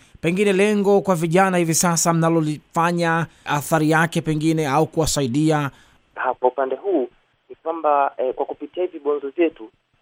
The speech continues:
Speaker 2: kwa sababu, eh, nimeona vijana wengi saa hizi pia wamekuwa wame-, wameanza kuona kwamba, aha, kumbe kuna fursa mbalimbali za kujiajiri, kwa sababu mwanzoni watu wote tulikuwa tunakimbilia hizi, eh, tukimaliza chuo tunasema kwamba, ah, tutaenda kuajiriwa, tunatafuta kazi. Sasa imefika kipindi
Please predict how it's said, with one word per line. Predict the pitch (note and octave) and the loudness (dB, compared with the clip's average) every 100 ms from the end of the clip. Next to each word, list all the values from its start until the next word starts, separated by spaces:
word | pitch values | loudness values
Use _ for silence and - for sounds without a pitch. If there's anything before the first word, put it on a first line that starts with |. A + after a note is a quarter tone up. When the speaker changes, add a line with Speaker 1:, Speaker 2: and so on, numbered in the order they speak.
| _ | _
Speaker 2:
kwa | A#2 | -16
sababu, | A#2+ A#2+ C3+ C3+ B2+ A#2+ | -10 -2 -2 0 0 2
eh, | A#2+ A#2+ | 2 0
nimeona | B2+ B2+ C#3 | -2 -4 -4
vijana | B2+ B2 B2 B2 | -4 -2 0 4
wengi | C3 D3 C3+ - | 4 4 0 -6
saa | C3+ | -6
hizi | C3+ - | -6 -12
pia | D3 C3+ | -4 -2
wamekuwa | A#2 A2+ A#2 | -2 -2 -2
wame-, | A#2+ B2+ | 0 -2
wameanza | B2 B2 C#3+ C#3 | -2 -2 -4 -4
kuona | A#2+ C#3 C3+ | -4 -4 -4
kwamba, | C#3 A#2 G#2 | -4 -2 -2
aha, | G#2 E3 | -2 -8
kumbe | - D3+ C3+ - _ _ | -8 -8 -8 -8 _ _
kuna | - A#2+ | -6 -4
fursa | - - D3+ C#3 - A#2+ G#2+ _ _ _ | -4 -2 -2 -2 0 -2 -2 _ _ _
mbalimbali | A2 A#2 B2 B2+ | -6 -2 0 0
za | A2+ | -2
kujiajiri, | - G#2+ G#2+ G2 B2+ A#2 | -8 -2 0 0 -4 -8
kwa | - | -8
sababu | - A#2+ A#2+ | -8 -8 -6
mwanzoni | A2+ A#2 C#3 A#2+ | -6 -2 0 2
watu | A#2+ B2 | 0 -2
wote | A#2+ | -12
tulikuwa | - A#2+ | -8 -8
tunakimbilia | A#2 G#2 - G2 A2+ A2+ | -8 -12 -12 -6 2 2
hizi, | A2+ A2 A2 _ _ _ | 2 -6 -16 _ _ _
eh, | D2+ - | -6 -6
tukimaliza | - A#2+ B2+ C3 A#2+ | -8 -4 -4 -4 -12
chuo | - C3 | -4 -4
tunasema | B2 A2 A2+ | -4 -8 -8
kwamba, | A#2 A#2 G2 - | -6 -2 -2 -4
ah, | |
tutaenda | - A#2 A2 G#2+ | -8 -6 -4 -2
kuajiriwa, | F#2 G#2 G#2 | -2 -2 -2
tunatafuta | G2+ A2+ - G#2 | -4 -6 -8 -8
kazi. | A#2+ G#2+ - | -4 -4 -6
Sasa | A#2+ B2 | -4 -4
imefika | A2+ - C3 | -2 -4 -4
kipindi | B2+ A#2+ - C#3+ C#3 B2+ | -4 -8 0 2 2 -2